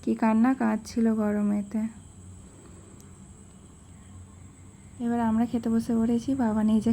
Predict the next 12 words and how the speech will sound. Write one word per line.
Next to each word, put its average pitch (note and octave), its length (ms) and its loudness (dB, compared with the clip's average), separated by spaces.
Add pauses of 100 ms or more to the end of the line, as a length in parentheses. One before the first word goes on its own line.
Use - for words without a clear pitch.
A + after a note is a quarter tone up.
খাচ্ছে, G#3+ 440 0 (280)
খাচ্ছে A#3+ 400 2 (100)
দেখো C#4+ 200 6 (120)
গোটাটা C4 440 2 (140)
মুখটা। B3 400 0 (2500)
বাড়িতে A3+ 340 2 (100)
চলেও A3+ 280 2 (100)
এসেছি, A#3+ 300 -6 (1040)
আর A3+ 80 2 (160)
ভিডিও A3 240 0 (100)
তখন A3 200 -4 (140)
করিনি। A3 360 -2